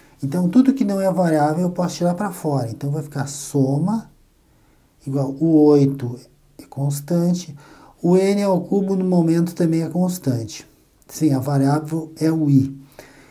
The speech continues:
Então, vai ficar somatório de I elevado ao quadrado. E somatório de I ao quadrado tem uma fórmula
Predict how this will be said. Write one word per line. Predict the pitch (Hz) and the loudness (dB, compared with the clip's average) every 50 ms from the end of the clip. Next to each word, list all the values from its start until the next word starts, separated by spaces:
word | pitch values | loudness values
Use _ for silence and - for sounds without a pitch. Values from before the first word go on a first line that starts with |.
| _ _ _ | _ _ _
Então, | - 160 160 | -4 -2 0
vai | 160 170 | 0 -2
ficar | 165 - - 165 143 | -2 -4 -4 -4 -4
somatório | 139 - - - 180 185 180 175 170 156 147 143 - - 143 139 139 143 147 160 170 170 156 - - | -4 -6 -6 -4 -2 2 2 2 2 2 0 -4 -4 0 2 2 4 2 2 0 -2 -4 -4 -8 -12
de | - - 127 127 | -16 -10 -4 0
I | 135 135 135 135 135 139 156 175 175 - - - _ _ _ _ _ _ _ _ _ _ - | 2 2 4 4 4 4 2 2 -2 -4 -6 -16 _ _ _ _ _ _ _ _ _ _ -2
elevado | 143 139 135 135 131 135 135 135 | 0 2 2 2 0 -2 -4 -4
ao | 139 139 | -6 -6
quadrado. | 143 170 156 131 117 110 101 101 - - _ _ _ - - _ _ _ _ _ _ _ - | -6 -6 -8 -8 -10 -12 -14 -16 -20 -20 _ _ _ -20 -20 _ _ _ _ _ _ _ -8
E | - 175 | -6 -6
somatório | 143 - - - 226 226 220 214 202 180 - 190 185 185 185 170 | -6 -6 -4 -4 -2 -2 -2 -2 -4 -4 0 2 4 4 4 4
de | 131 123 143 180 | 0 0 0 0
I | 190 | 0
ao | 180 180 | -2 -2
quadrado | 180 185 170 151 147 170 175 180 180 | -2 -2 -2 -2 -2 -2 -2 -4 -2
tem | - - 156 156 | 2 4 4 6
uma | 156 156 160 156 151 | 6 4 2 2 0
fórmula | 147 - - - 151 151 156 160 170 165 156 143 127 117 110 - | -2 -6 -4 0 2 4 4 4 2 2 0 0 -2 -4 -6 -10